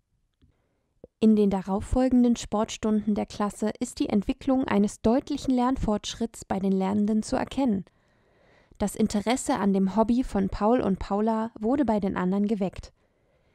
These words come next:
In den letzten Unterrichtseinheiten kann auch Frau Fuchs sich an Bord nehmen und durch den Skatepark rollen. Nach Abschluss der Unterrichtsreihe zum Thema Skateboarden fragt Frau Fuchs, wie es der Klasse gefallen hat.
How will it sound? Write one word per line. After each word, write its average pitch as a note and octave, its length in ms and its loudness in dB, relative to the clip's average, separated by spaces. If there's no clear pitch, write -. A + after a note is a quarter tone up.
In A#3+ 160 6
den A#3+ 100 8
letzten C4 380 2
Unterrichtseinheiten G3+ 1160 -2
kann D4 180 -2
auch D4 120 2
Frau - 180 2
Fuchs - 360 -2
sich - 180 -6
an F#3 160 0
Bord F3+ 260 -4
nehmen G3+ 380 0
und C#4 180 0
durch G3 140 -4
den A3 160 0
Skatepark G#3 680 -4
rollen. F3 400 -2
Nach C#4+ 220 4
Abschluss - 460 2
der - 160 2
Unterrichtsreihe A#3 840 2
zum G3+ 240 2
Thema A3 300 4
Skateboarden A3+ 760 2
fragt - 360 0
Frau G#3 160 4
Fuchs, - 420 2
wie B3 140 2
es - 80 -6
der B3 100 0
Klasse A#3+ 360 0
gefallen B3 440 2
hat. F3 240 -4